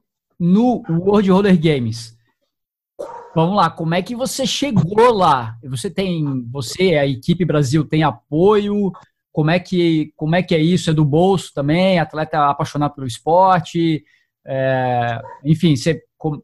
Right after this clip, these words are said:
como é que é a equipe Brasil? Como é que é a equipe Paraná? Como é que, como é que é essa cena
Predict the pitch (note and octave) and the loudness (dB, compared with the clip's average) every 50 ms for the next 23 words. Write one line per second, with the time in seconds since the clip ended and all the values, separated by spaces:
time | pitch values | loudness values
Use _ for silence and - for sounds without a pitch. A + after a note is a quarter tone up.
0 | _ _ - D#3+ C3+ C#3 E3+ F#3 F#3 - G#3 G3+ G3 G3 G3 - G3 F#3+ G3 E3+ | _ _ -6 -4 -2 0 0 0 0 0 0 2 2 0 0 -2 -2 -2 0 2
1 | F3 E3 D#3 C#3 C3+ D3+ E3+ F#3+ G#3 G#3+ G#3+ G#3 G3+ F#3 - - D#3+ E3 F3 E3+ | 2 2 2 2 2 2 2 4 4 4 4 2 2 0 0 0 0 0 0 0
2 | - F3 E3 D#3+ - E3+ E3 D#3+ - D#3 C#3+ C3+ C3 C#3 D3 E3+ F#3 F#3 F#3 F3+ | 0 -2 -2 -2 -2 -4 -6 -4 -4 -2 -2 -2 0 0 2 2 4 4 4 2
3 | F3 E3 - - D3 D3 D3 - D#3+ D3+ D3 C#3+ - _ - D#3 D#3 D#3 - D#3+ | 2 0 -2 -4 -6 -6 -6 -4 -6 -6 -6 -6 -10 _ -6 -6 -4 -4 -2 -2
4 | D#3 D3+ D3 C#3+ C#3 B2+ C3+ C3+ C#3 B2 - D3 C3 - - C#3+ D3 D3+ D#3 D3 | -2 0 0 -2 -2 -2 -2 -4 -4 -4 -4 -6 -8 -6 -4 -2 0 0 0 0
5 | A#2 | -2